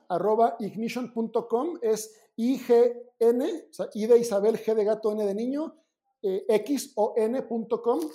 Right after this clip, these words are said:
Y, o si no, en mis redes sociales, la verdad es que la que más pública tengo, y pública entre comillas, es mi Instagram en arroba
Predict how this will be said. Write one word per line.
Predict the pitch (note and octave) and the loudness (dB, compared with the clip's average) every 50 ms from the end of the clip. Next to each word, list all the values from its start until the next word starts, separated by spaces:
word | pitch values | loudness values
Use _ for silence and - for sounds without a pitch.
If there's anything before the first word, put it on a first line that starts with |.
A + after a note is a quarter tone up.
| - _ _ _ _ _ _ _ _ - | -16 _ _ _ _ _ _ _ _ -4
Y, | A3 G#3+ A3+ B3+ C4+ D4 D4+ C#4+ | 0 2 4 4 4 4 2 2
o | A#3+ G#3+ - | 0 0 0
si | - G#3+ | 0 -2
no, | G#3+ A3 A#3 B3+ D4 | 0 2 2 2 2
en | D4 A3 G#3 | 2 0 0
mis | G3+ F#3+ | 2 2
redes | G#3 A#3 B3+ G3+ | 4 4 4 4
sociales, | G#3+ B3 - - B3 B3 C4 C4 A#3 A#3+ C4 | 2 -2 0 2 2 4 4 4 2 2 -4
la | A#3+ G3 F3 E3+ E3+ | -4 -2 0 0 0
verdad | E3+ F3+ G3+ A3 | 0 0 0 0
es | G#3 - | -2 -2
que | - A#3 | -2 0
la | G3+ F#3 | 0 0
que | F#3+ - F3 | -2 -4 -8
más | F3+ G#3 G3+ - | -8 -8 -10 -8
pública | - B3+ B3 A#3+ A#3 A#3 A#3 G#3 | -4 -4 -2 -2 -4 -2 -4 -4
tengo, | A3 G#3+ A3 A3+ A#3 | -2 -2 -2 -2 -2
y | G#3+ | -4
pública | - A3 A3 A#3 A3+ A3+ | -4 -6 -8 -6 -6 -10
entre | F#3+ - G3 | -10 -10 -12
comillas, | - - G#3 A#3 B3 A#3+ B3 A#3+ E4 D4 - - _ _ _ _ _ _ - | -8 -8 -6 -6 -6 -4 -4 -4 -4 -6 -10 -12 _ _ _ _ _ _ 0
es | F#3+ F#3+ F#3+ A3 | 0 0 0 2
mi | A3+ A#3 | 0 0
Instagram | A#3+ B3 A#3 - C4 A#3 A#3 A#3+ B3+ C#4+ C#4+ - - | 0 0 -2 2 2 2 4 4 2 0 -2 -4 -6
en | G3 F3+ F#3+ - - | -6 -6 -6 -6 -4
arroba | F#3+ F3+ E3 F#3+ G#3+ A3 B3 C4 D4 C#4+ - | -4 -2 2 2 2 2 4 2 0 0 -4